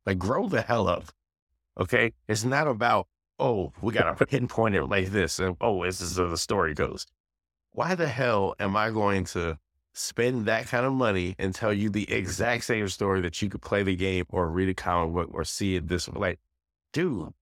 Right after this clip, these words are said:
Speaker 1: there's creativity that, like, can flow. You can make new stories out of different things. You take the base of the character, and as long as you keep the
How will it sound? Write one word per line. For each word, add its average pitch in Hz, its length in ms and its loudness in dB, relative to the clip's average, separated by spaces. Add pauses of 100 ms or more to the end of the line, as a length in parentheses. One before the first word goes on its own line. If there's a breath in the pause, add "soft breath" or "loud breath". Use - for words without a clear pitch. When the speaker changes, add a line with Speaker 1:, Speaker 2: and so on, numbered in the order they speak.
(300)
Speaker 1:
there's 131 200 -2
creativity 147 880 0
that, 117 320 0
like, 104 180 0
can 98 260 -2
flow. 135 280 0
You 104 180 -2
can 120 240 -2
make 123 200 0 (800)
new 131 300 0
stories 104 560 0
out 95 140 2
of 95 160 -4
different 120 400 -2
things. 127 500 -2 (300)
You 104 140 0
take 127 360 -4
the 117 80 -2
base 120 400 0
of 107 120 -2
the 101 80 -4
character, 95 540 0
and 85 200 -2
as 85 40 -2
long 113 160 2
as 123 120 0
you 120 80 -2
keep - 240 -6
the - 120 -2